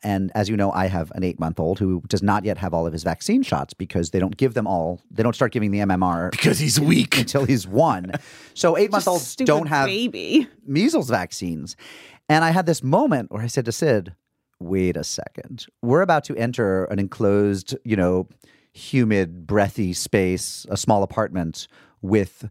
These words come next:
Speaker 1: some people who frequently travel back and forth to Brooklyn and are ultra-Orthodox and have young children who could be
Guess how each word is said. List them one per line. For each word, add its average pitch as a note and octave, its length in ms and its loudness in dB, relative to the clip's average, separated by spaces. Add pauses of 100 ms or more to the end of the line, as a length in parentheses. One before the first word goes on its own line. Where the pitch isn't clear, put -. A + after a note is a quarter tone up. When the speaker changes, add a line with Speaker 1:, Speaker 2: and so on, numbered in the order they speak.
(320)
Speaker 1:
some F#2 460 0
people F#2+ 580 0
who F2+ 540 0
frequently A#2 560 0
travel F#2+ 380 0
back F#2+ 240 0
and F#2 80 -8
forth F2+ 280 -4
to - 100 -6
Brooklyn F2+ 540 -2
and F2 160 0
are F2 160 2
ultra-Orthodox F#2+ 1000 -2
and F#2 220 -4
have F2+ 200 -4
young F#2 380 -2
children F2+ 680 0
who F2+ 120 0
could E2 220 -4
be F2 380 -2